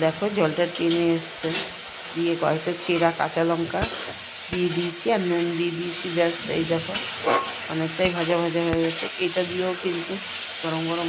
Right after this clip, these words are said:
ভাতের সাথে প্রচুর, মানে, ভাত খাওয়া যায়, এতটাই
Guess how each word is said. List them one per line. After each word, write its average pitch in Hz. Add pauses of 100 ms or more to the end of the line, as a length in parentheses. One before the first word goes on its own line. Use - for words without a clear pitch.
ভাতের 165
সাথে 165 (220)
প্রচুর, 170 (520)
মানে, 170 (220)
ভাত 147 (140)
খাওয়া 160
যায়, 170 (160)
এতটাই 175